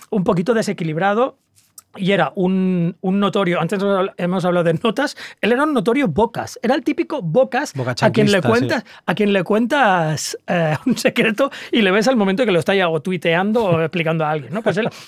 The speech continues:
Speaker 1: él era un poco así, por tanto, em, luego hay una cosa que, que es buenísima y que, y que en veces anteriores se me olvidó contar, y es que los,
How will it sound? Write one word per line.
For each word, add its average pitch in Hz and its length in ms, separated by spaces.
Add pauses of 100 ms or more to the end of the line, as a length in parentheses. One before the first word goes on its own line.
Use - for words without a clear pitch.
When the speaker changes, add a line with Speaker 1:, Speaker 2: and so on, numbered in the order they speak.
Speaker 1:
él 190 120
era 233 100
un 208 80
poco 175 160
así, 143 200
por 185 140
tanto, 202 400
em, 151 760 (420)
luego 285 200
hay 349 100
una 262 120
cosa 247 200
que, 190 100
que 208 140
es 175 80
buenísima 185 680 (120)
y 185 100
que, 147 460 (240)
y 202 80
que 190 80
en 180 100
veces 214 240
anteriores 202 380
se 185 60
me 165 80
olvidó 214 200
contar, 180 440 (360)
y 190 140
es - 180
que 190 160
los, 160 380